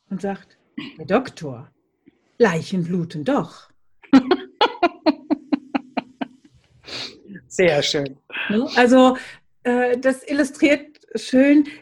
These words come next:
Speaker 1: wie stabil manchmal unsere Glaubenssätze und auch Glaubenssysteme so sein können, dass
Speaker 2: Mhm.
Speaker 1: wir also quasi gegen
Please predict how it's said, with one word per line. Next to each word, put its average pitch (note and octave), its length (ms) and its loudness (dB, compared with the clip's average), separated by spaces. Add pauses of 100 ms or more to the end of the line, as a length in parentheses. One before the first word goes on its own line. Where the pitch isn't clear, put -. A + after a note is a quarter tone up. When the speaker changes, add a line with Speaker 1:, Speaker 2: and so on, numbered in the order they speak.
Speaker 1:
wie A#3+ 200 0
stabil B3 560 4
manchmal A3 600 2
unsere G#3 340 -2
Glaubenssätze A3+ 720 0
und A3 140 -6
auch - 100 -10
Glaubenssysteme G#3+ 960 0
so G3+ 160 0
sein G3+ 320 4
können, G#3+ 440 0 (420)
dass F#3 160 0
Speaker 2:
Mhm. - 220 0
Speaker 1:
wir A3+ 200 -6
also A3 380 -8 (220)
quasi A#3+ 640 0 (380)
gegen C4 640 2